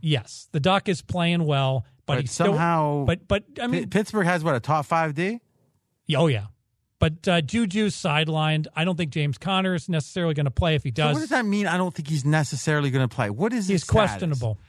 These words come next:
Speaker 2: Okay. So do you have any special insight?
Speaker 1: He's fifty-fifty to play.
Speaker 2: Okay. I think questionable mathematically
Speaker 1: Yeah, it's
Speaker 2: doesn't
Speaker 1: like s-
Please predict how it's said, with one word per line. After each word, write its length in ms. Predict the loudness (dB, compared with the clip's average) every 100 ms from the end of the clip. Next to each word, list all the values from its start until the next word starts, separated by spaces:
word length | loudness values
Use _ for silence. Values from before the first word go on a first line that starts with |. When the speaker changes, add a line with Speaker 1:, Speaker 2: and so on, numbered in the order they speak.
| _ _
Speaker 2:
Okay. 300 | -4 -4 -4 -8 _ _
So 480 | 0 2 2 0 -2
do 80 | 0
you 40 | 0
have 100 | 2
any 240 | 2 2
special 440 | 2 -2 0 0
insight? 540 | 2 2 0 -2 -6 -12 _ 0
Speaker 1:
He's 240 | 2 2
fifty-fifty 640 | 0 0 -2 0 -2 0
to 100 | 0
play. 260 | 0 -4 -10 -20 -8 -4
Speaker 2:
Okay. 340 | 0 0 -2 -8 _ -2
I 100 | 2
think 180 | 2 2
questionable 520 | 0 0 0 0 2
mathematically 800 | 2 2 0 0 0 -2 0 2
Speaker 1:
Yeah, 100 | 4
it's 80 | 4
Speaker 2:
doesn't 40 | 0
Speaker 1:
like 80 | -2
s- 600 | -10 -16 -20 -20 -20